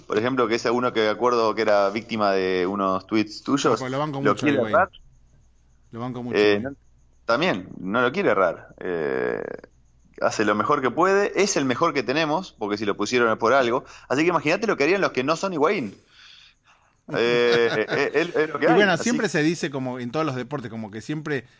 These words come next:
Speaker 2: se, eh, eh, viste, como el, el, la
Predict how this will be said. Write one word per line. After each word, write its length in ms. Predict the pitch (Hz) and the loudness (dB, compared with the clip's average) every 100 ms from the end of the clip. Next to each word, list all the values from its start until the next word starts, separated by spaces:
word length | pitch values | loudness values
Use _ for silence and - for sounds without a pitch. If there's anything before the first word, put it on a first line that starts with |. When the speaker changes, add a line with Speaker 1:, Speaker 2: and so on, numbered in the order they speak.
| _ _ | _ _
Speaker 2:
se, 180 | - 123 | -10 -8
eh, 80 | 131 | -8
eh, 420 | - 120 - 131 120 | -14 -20 -20 -20 -14
viste, 280 | 127 135 113 | -10 -6 -6
como 220 | 110 107 | -6 -8
el, 440 | 107 131 117 117 - | -10 -14 -18 -18 -16
el, 520 | 110 107 104 101 98 _ _ _ _ | -14 -12 -14 -16 -18 _ _ _ _
la 440 | 135 110 110 107 | -14 -10 -8 -10